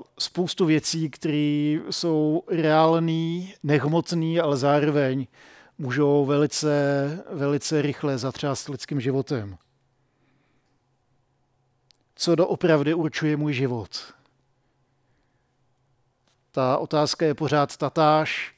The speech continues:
a apoštol Pavel píše: "Ano, tady ty všechny věci se můžou dít, ale není to to, co určuje můj život.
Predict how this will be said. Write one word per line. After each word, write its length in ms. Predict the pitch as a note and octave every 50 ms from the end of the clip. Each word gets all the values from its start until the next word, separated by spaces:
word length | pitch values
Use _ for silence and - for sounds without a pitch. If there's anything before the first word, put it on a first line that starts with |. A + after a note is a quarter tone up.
| _ _ _ _ _ _ _ _ -
a 360 | - C#3 B2 B2 B2 B2 B2+ C3+
apoštol 600 | - - E3+ - - C#3+ - - - D3+ D3 C3+
Pavel 360 | C3 D3 C#3 D3 D3 D3 D3
píše: 760 | - D#3 D3+ C#3+ C3 - - D#3+ D3+ D3 D3 C#3+ C#3+ C3+ - _ - - _ _ _ _ _ _ -
"Ano, 240 | D3 D#3 E3 E3+ D#3+
tady 240 | - E3+ D3+ D#3 D3+
ty 100 | - D3+
všechny 360 | - - D#3+ - - E3+ D3
věci 260 | D#3+ D#3 - - E3+
se 140 | - F3+ E3
můžou 340 | D#3+ D#3 C3 E3+ E3 E3 D3
dít, 560 | A#2+ C3+ C3 C#3 D3+ - - - - - - - _ _ _ _ _ _ _ -
ale 180 | - C#3 C#3 C#3
není 240 | D3 D3 D3 D#3 D3+
to 140 | - D3+ B2+
to, 180 | - D#3 C#3
co 180 | - - F3 F3+
určuje 320 | - D3 - - D3+ C#3
můj 160 | C3+ C#3 C3+
život. 360 | A#2+ A#2+ B2+ A#2 A2 G#2+ F#2